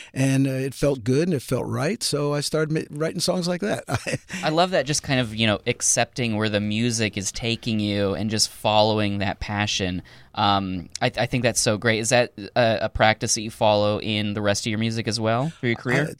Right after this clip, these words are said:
Speaker 1: I, I think it's a practice I follow in my life. Uh, you know, I, I've got, I've, I got a wide lane. Uh, <laughs> my, my lane is very wide, um, and, uh, I'm, you know, I, I like all kinds of music. I really have, uh,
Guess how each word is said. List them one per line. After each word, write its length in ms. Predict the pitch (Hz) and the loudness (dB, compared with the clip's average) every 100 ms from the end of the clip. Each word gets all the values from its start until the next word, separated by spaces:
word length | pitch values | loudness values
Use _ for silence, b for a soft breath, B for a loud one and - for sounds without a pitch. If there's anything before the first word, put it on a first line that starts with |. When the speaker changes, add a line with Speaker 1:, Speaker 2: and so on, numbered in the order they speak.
| - | -6
Speaker 1:
I, 80 | |
I 40 | 143 | -4
think 200 | 196 120 | -2 -4
it's 100 | 113 | -4
a 180 | 104 - | -8 -4
practice 320 | 127 117 - | -4 -4 -6
I 60 | |
follow 440 | 117 - 123 117 110 | -6 -4 -4 -2 -2
in 120 | 110 | -2
my 100 | 104 | -4
life. 380 | 101 139 - - - | -4 -4 -6 -12 -10
Uh, 440 | 113 113 110 107 120 | -6 -6 -6 -6 -4
you 120 | 127 | -2
know, 180 | 117 120 | -2 -2
I, 140 | 120 B 95 B | -4 B -10 B
I've 160 | 131 135 | -4 0
got, 240 | 156 151 | 0 0
I've, 180 | 135 - - | -4 -10 -10
I 100 | 135 | -4
got 140 | 143 165 | 0 0
a 40 | |
wide 360 | 127 139 156 139 | 2 2 0 2
lane. 500 | 139 147 113 101 110 | 2 2 2 0 -4
Uh, 80 | 120 | -4
<laughs> 280 | 127 - - | -4 -4 -2
my, 140 | 135 127 | 0 2
my 60 | |
lane 280 | 135 147 147 | 2 2 2
is 140 | 127 110 | 2 0
very 300 | 123 139 135 | 0 2 2
wide, 540 | 127 123 107 98 90 B B B - | 0 0 -2 -4 -8 B B B -6
um, 480 | 120 117 110 113 - | -4 -2 0 0 0
and, 300 | 123 120 120 | 0 0 0
uh, 160 | 120 - | -2 -4
I'm, 180 | 131 139 - | 0 0 0
you 180 | 151 151 | 0 0
know, 120 | 135 | 0
I, 140 | 135 - | -2 -2
I 80 | |
like 240 | 135 147 - | 0 0 0
all 140 | 139 | -2
kinds 260 | - 147 143 | -2 -2 0
of 60 | |
music. 360 | 135 135 143 - | 0 0 0 -2
I 80 | 113 | -2
really 500 | 113 120 135 135 123 | -2 0 0 2 0
have, 300 | 127 120 110 | 0 -2 -4
uh, 200 | 110 | -6